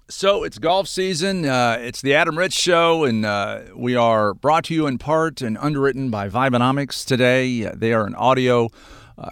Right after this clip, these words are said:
company producing, uh, in-store audio experiences across the country in retail locations like grocery stores and convenience stores. You walk in, you hear a song, uh, you hear a promotional voiceover message between the songs,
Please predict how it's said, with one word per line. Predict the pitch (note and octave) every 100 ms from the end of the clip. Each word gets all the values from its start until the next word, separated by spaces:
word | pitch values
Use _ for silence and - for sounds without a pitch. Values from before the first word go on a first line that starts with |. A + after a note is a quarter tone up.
| B2
company | C#3 B2+ C3 B2+ B2+
producing, | - - B2 B2+ B2+ - B2 A2+ G#2
uh, | G2 -
in-store | C#3 C3+ D3+ C3
audio | A#2+ B2 B2+ B2
experiences | A#2 - - B2+ B2 A#2 G#2+
across | G2+ B2 A2+
the | -
country | - A#2+ - A#2+ G#2+
in | G2
retail | A#2 A2+ A2+ G#2+
locations | G2+ F#2+ A#2 A2 A2+ F#2+
like | G#2 F#2
grocery | E2+ A2+ A#2+ A#2+
stores | - A#2 A2 F2+
and | F2+
convenience | F#2 F2+ A2 G#2+ -
stores. | A2 G#2 F2+
You |
walk | F#2 G#2+ G#2+
in, | D#3 E3
you | G#2+
hear | G2
a | E2
song, | - F3+ E3+ D3+ - - - _
uh, | - F2
you | G2+
hear | G2+ G#2+
a |
promotional | - G#2+ B2+ C3+ A2+
voiceover | D3 D#3+ D3+ C3 C3
message | C3 B2+ A2
between | F2 B2 D3
the | C#3
songs, | - C#3 C3+ C3 B2